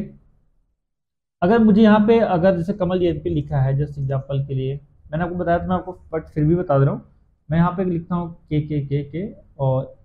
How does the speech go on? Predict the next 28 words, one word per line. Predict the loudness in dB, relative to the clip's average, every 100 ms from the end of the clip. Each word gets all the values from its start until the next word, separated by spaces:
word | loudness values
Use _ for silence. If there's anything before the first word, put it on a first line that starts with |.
| -8
एचडी। | -6 -4 -6 -8 -20 _ _
अगर | 0 4
मुझे | 4 4 4 4 4 0 -10 -6
guys, | -2 -2 -2
अगर | -4 -2
मुझे, | 0 2 2
मैं | 2 0
select | 0 -2 -2
करता | -6 -4 -4
हूँ | -6
और | -6 -4 0
मुझे | 2 0
अगर | -2 -2 -2 -2 -12 -4
इन | 0
दोनों | 2 2 0
के | 0
बीच | 0 0 -2
का | -2
gap | 0 2 2 2
बढ़ाना | 2 0 2 2
है, | 0
तो | -2
मैं | -2
क्या | 0
करूँगा, | 0 -2 -4
यहाँ | -4
पे | -6 -10
देखो, | -14 -16